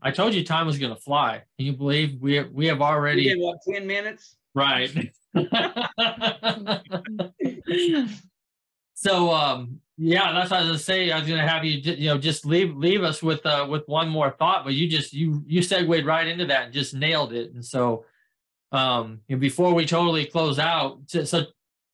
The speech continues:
Speaker 1: so tell us, uh, tell our audience where, where we can find Greg Taylor if they wanna learn more information. If you're listening to this, you're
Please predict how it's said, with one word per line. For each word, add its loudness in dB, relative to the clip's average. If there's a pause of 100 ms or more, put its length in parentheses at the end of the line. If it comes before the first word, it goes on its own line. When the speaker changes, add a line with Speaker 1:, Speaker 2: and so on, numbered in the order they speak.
(140)
Speaker 1:
so 2
tell 2
us, 0
uh, 2
tell 2
our 2
audience 2
where, 2
where 2
we 4
can 0
find 0 (120)
Greg 0
Taylor 2
if -10
they -2
wanna 2
learn 2
more 4
information. 0
If -4
you're 2
listening 0
to 0
this, 0
you're 0